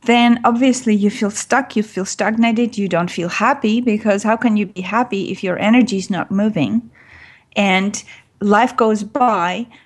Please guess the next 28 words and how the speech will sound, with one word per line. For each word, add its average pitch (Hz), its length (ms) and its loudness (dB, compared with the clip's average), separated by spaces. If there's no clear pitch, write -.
and 202 420 -4
you're 208 140 -2
just 208 540 -8
sitting 233 460 2
there 185 260 2
looking 214 400 4
it 190 180 0
go, 185 320 2
go 190 180 4
by. 196 520 2
And 190 480 0
really 220 600 6
what 208 300 0
you're 196 100 0
doing 233 320 6
is 202 160 6
you're, 196 180 0
you're 214 200 4
accumulating 208 760 4
more, 214 540 6
more 214 320 6
sadness, 202 920 0
more 196 580 2
pain, 202 720 2
and 185 400 2
starting 214 400 4
to 214 100 2
feel 208 280 0